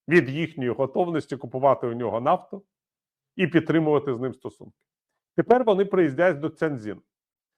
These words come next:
Сі Цзіньпін взагалі не знає, чи будуть у нього розмови з Дональдом Трампом між Сполученими Штатами і Китайською Народною Республікою вкрай напружені стосунки.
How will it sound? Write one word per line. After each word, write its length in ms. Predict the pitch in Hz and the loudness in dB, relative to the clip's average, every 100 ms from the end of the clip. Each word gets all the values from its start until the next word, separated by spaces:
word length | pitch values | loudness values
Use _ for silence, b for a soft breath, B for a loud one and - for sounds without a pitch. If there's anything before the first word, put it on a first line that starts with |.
| _ _ _ | _ _ _
Сі 140 | 226 196 | 0 4
Цзіньпін 380 | 180 151 196 160 | 4 4 0 0
взагалі 300 | 151 170 160 | 0 0 0
не 140 | 160 | -2
знає, 320 | 151 165 123 | 0 0 0
чи 160 | 113 139 | -2 -6
будуть 300 | 143 135 131 | -6 -6 -6
у 40 | |
нього 220 | 127 117 | -4 -2
розмови 400 | 127 113 135 113 | -2 -2 -2 -2
з 40 | 107 | -2
Дональдом 400 | 120 113 117 110 | -2 -2 -6 0
Трампом 360 | 190 208 170 | 2 2 -2
між 120 | 135 - | -6 -6
Сполученими 520 | 139 147 143 127 120 | -4 -4 -6 -8 -4
Штатами 440 | - 123 117 113 | -2 -2 -2 -8
і 40 | 107 | -8
Китайською 480 | 127 131 110 127 | -4 -2 -2 -6
Народною 320 | 120 123 113 110 | -4 -4 -4 -8
Республікою 480 | - 131 117 117 | -8 -8 -6 -8
вкрай 340 | - 147 139 120 | -4 2 2 2
напружені 580 | 117 131 131 104 101 95 | -4 -4 -4 -4 -6 -8
стосунки. 680 | 123 113 185 262 247 190 | -10 -6 -6 -6 -8 -8